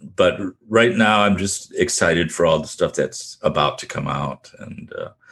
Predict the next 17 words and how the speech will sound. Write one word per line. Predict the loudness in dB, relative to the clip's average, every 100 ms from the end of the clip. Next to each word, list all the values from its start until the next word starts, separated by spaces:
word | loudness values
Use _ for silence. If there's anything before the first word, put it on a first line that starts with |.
| -20 -20 -20 _ -6
and | -4 -4 -6
I | -6
think | -4 -4
I'll | -4 -6 -10
gear | 2 4 6
up | 4
again | 2 2 4 4
in | 2
the | 2
new | 2 2
year | 2 2 2 0 -2
and, | -4 -6 -8 -12
and | -12 -10 -12
see | -8 -6
what's | -6 -8
out | -10 -8
there. | -8 -10 -12